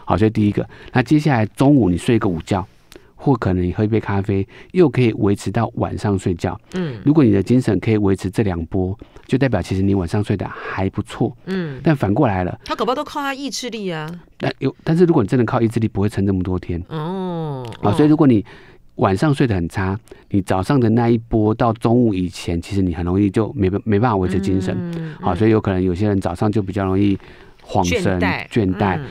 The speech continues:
Speaker 2: 嗯。
Speaker 1: 或者是开会打瞌睡。
Speaker 2: 嗯。
Speaker 1: 好，所以我们可以主观的去看你的精神表现啦。好，但如果我们回到，呃，书里面有一个定义。好，如果你很不，你很想要知道自己有没有符合失眠哈，有个五个三的定义。第一个，你的睡眠困扰都是三十分钟。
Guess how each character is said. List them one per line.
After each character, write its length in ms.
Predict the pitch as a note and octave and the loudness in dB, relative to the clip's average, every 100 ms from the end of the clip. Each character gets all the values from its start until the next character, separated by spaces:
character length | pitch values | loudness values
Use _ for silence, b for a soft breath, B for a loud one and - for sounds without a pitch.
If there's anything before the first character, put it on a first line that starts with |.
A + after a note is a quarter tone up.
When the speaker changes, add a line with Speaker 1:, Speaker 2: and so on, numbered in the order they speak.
| F3 | -8
Speaker 2:
嗯。 140 | F3 | 0
Speaker 1:
或 80 | B2+ | 0
者 120 | G2 | 0
是 360 | - A2+ G#2 F#2+ | -2 0 0 -2
开 180 | - A2 | -4 -2
会 160 | G#2 A#2 | 0 -2
打 160 | E2+ | -4
瞌 160 | - G#2 | -4 -2
睡。 240 | - A2 - B | 0 -2 -4 B
Speaker 2:
嗯。 200 | F3+ D3+ - | -10 -6 -2
Speaker 1:
好， 80 | |
所 120 | G#2 F3+ | 2 4
以 40 | |
我 40 | |
们 120 | G#2+ F#2 | 4 2
可 180 | B2+ | 2
以 160 | B2+ A2 - - | 2 2 -4 -16
主 160 | - G#2 | -2 0
观 160 | C3+ C3 | 2 2
的 80 | |
去 140 | A2 A#2 | 2 0
看 160 | A#2+ | 0
你 80 | G2 | 0
的 80 | E2+ | -2
精 180 | - G2+ | -2 0
神 180 | G2 F#2 | 0 -2
表 160 | - | -4
现 220 | F#2+ - | -4 -4
啦。 140 | G#2+ G2+ B B - | -4 -8 B B -2
好， 80 | |
但 160 | A2 E3+ | 2 4
如 100 | C#3 | 4
果 80 | D#3+ | 4
我 60 | A2+ | 2
们 120 | F#2+ | 2
回 160 | - G2+ | 0 2
到， 160 | B2 A2 B B B - | 0 -2 B B B -6
呃， 160 | A2 | -2
书 160 | F#2 C#3+ | 2 4
里 60 | A#2 | 6
面 100 | A#2+ | 4
有 100 | F#2+ | 4
一 80 | |
个 120 | F#2+ F#2+ | 0 0
定 200 | B2 F#2+ | 2 2
义。 220 | G2 F#2 b b | 0 -2 b b
好， 100 | - | -2
如 120 | G#2 | 2
果 100 | D3 | 2
你 100 | A#2 | 2
很 160 | F2+ F2 | 0 -4
不， 200 | E2+ G#2 G2+ - | -4 -6 -6 -8
你 180 | - A#2 | 0 4
很 80 | C#3 | 4
想 140 | C3 | 2
要 60 | G2 | -2
知 120 | G#2+ | 0
道 80 | A#2 | 0
自 120 | B2 | 2
己 60 | G#2 | 0
有 60 | |
没 80 | F#2 | 2
有 80 | G#2+ | 0
符 180 | - F#2 | 0 -4
合 80 | F2 | -4
失 260 | - G#2 | -4 0
眠 220 | G2+ F2+ | 0 0
哈， 160 | F2 E2+ | -4 -6
有 180 | - G#2 | -2 -2
个 140 | G2 G2+ | 0 -2
五 60 | G#2 | 0
个 140 | F#2+ | 0
三 220 | F2+ A2 | 0 0
的 100 | G#2 | 2
定 180 | F#2+ G2 | 2 2
义。 160 | F#2+ F2+ B B B B | 2 -2 B B B B
第 140 | - D3+ | 4 4
一 20 | |
个， 100 | C#3 | 6
你 80 | F#2+ | 2
的 80 | F2+ | 2
睡 140 | C3 | 2
眠 100 | A#2 | 2
困 160 | - A2 | 2 0
扰 140 | E2+ | 0
都 140 | G2+ | -2
是 80 | G2+ | -2
三 240 | G2 G#2+ G2+ | -2 -2 -2
十 100 | F#2 | -2
分 180 | F2+ | -2
钟。 200 | F2+ F2 | -2 -4